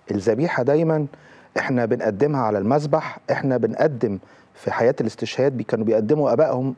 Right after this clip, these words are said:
روحهم ذبيحة عشان يوصلوا للسماء. ال-، الآباء ما كانوش مهتمين بالأرض. آه، آه، بفتكر قوي قصة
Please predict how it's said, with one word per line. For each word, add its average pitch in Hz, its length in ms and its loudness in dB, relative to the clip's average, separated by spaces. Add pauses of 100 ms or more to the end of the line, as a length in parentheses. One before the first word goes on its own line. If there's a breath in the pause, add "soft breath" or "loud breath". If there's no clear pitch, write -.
(200)
روحهم 123 380 0
ذبيحة 120 480 0 (440 loud breath)
عشان 135 340 0
يوصلوا 131 360 0
للسماء. 107 400 -2 (640 soft breath)
ال-، 101 260 0
الآباء 165 440 2
ما 143 80 0
كانوش 143 300 -2
مهتمين 123 440 -2
بالأرض. 139 360 2 (640 loud breath)
آه، 104 320 4
آه، 113 340 0 (180)
بفتكر 123 720 0
قوي 147 340 2
قصة - 400 -2